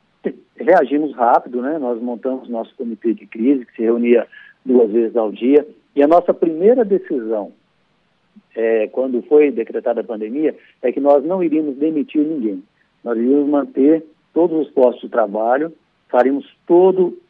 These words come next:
o esforço pra que isso concretizasse. E pra nossa felicidade, no-, nós fechamos o final do ano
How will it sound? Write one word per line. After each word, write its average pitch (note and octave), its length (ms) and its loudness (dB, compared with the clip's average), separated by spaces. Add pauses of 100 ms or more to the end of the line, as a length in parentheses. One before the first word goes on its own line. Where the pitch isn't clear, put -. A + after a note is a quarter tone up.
o C3+ 160 0
esforço C#3+ 640 0
pra C3+ 240 -2
que C3+ 240 -6
isso - 180 -10
concretizasse. C3+ 840 -2 (420)
E B2 80 2
pra D3 160 6
nossa F3+ 640 4 (140)
felicidade, D3 880 -2
no-, C#3+ 220 -10
nós C3+ 220 -4
fechamos D#3 480 -8
o C#3+ 60 -16
final C#3+ 360 -2
do B2 180 -8
ano C#3+ 280 -4